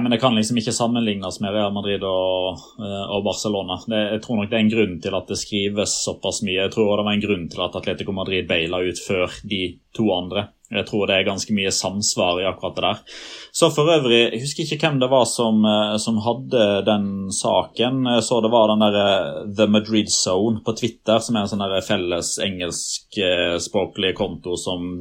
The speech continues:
viderebringer fra alle. Jeg lurer på om det var Carrusel Deportivo som, eh, som hadde, eh, liksom den informasjonen om at, eh, de elleve andre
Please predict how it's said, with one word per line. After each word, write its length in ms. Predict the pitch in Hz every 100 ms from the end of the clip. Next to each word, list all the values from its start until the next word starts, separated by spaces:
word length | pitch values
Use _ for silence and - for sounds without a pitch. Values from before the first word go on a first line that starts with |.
| 90
viderebringer 720 | 90 98 92 80 80 80 -
fra 180 | 90 87
alle. 260 | 95 90 92 - - - 107
Jeg 80 |
lurer 400 | 113 120 139 139
på 140 | - 120
om 100 | 104
det 60 | 101
var 80 |
Carrusel 480 | - 110 107 120 101
Deportivo 800 | 92 113 104 - 107 95 117 214 _ - - - -
som, 400 | - 120 113 110 110
eh, 800 | 110 110 110 107 107 104 101 101 107
som 240 | 113 104
hadde, 320 | 113 110 117
eh, 920 | 107 95 92 92 92 90 95 90 92 92
liksom 240 | 95 101
den 160 | 95 98 101
informasjonen 840 | 92 110 98 - 110 92 90 104
om 140 | 107 104
at, 260 | 101 - - _
eh, 220 | 110 110
de 440 | 117 110 113 117 -
elleve 540 | 117 117 131 135 131 -
andre 840 | 113 110 127 143 147 143 90 87